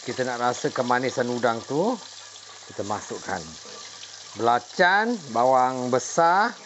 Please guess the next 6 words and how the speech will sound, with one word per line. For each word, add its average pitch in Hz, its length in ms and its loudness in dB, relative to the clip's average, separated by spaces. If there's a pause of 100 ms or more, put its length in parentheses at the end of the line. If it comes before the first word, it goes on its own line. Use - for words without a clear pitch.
(500)
kita 127 240 2
racik-racik 131 640 2
dengan 135 240 0
bawang 117 160 2
putih. 101 400 -6 (1200)
Eh, 170 140 -4